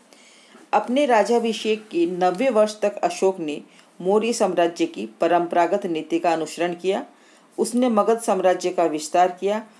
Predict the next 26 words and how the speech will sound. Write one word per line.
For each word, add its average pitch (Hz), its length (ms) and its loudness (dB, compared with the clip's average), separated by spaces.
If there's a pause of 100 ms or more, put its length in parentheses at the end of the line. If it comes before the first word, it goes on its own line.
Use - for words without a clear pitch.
(180)
तथा 170 220 0
विदेशों 208 520 2
के 233 140 -2
साथ 214 260 -2
मैत्रीपूर्ण 214 600 -2
संबंध 190 320 -2
बनाए 170 340 2
रखने 170 260 -4
की 156 140 -8
नीति 156 260 -6
का 269 160 -6 (340)
पालन 160 300 2
किया। - 260 -8 (2500)
अशोक 269 300 2 (140)
की 254 220 -2 (320)
शासक 208 480 2
के 262 140 2
रूप 226 320 2
में 202 320 -4
प्रमुख 220 340 4
सैनिक 220 380 0
उपलब्धियां 190 580 0 (200)
कलिंग 202 260 4
पर 202 200 2
विजय 180 280 2
थी, 196 340 -8